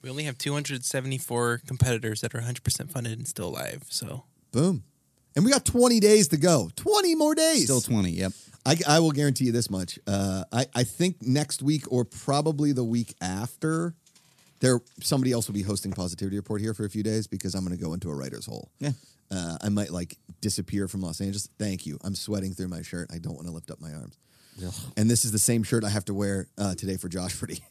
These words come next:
Speaker 2: <laughs> I didn't bring an extra shirt today.
Speaker 3: Whoopsie.
Speaker 2: Whoopsie daisy.
Speaker 3: Yeah.
Speaker 2: Uh, but we got Trish Hershberger and Anthony Carboni coming on the show. And I promise you this, if you're a follower of Trisha Hershberger, we are gonna play this per-,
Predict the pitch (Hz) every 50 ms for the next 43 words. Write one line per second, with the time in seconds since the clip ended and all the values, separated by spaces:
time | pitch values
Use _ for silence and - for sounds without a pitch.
0 | _ _ _ _ _ - 95 95 95 90 - 101 101 101 98 104 101 - - -
1 | - - 131 101 - - 95 82 80 135 147 - - - 117 120 - - _ _
2 | _ - 123 123 - - 98 80 73 71 - - - 80 78 - - - - -
3 | 208 - - - - _ _ - 110 104 101 104 110 135 151 180 175 - 214 190
4 | - 226 254 - - 220 202 196 202 190 185 190 196 185 196 185 156 185 180 151
5 | 170 214 247 269 220 220 196 190 185 160 - 202 190 - 170 180 202 220 - -
6 | - 226 226 233 226 208 - 202 190 180 226 240 185 151 139 - - - - _
7 | _ _ _ - - _ 113 123 175 208 220 - - 220 220 226 220 214 202 190
8 | - - 190 - 160 156 208 202 - 170 156 156 156 143 - - - - - 127
9 | 143 185 202 202 185 185 165 139 - 180 190 190 196 175 151 - - _ - 151
10 | 156 143 - - 160 160 143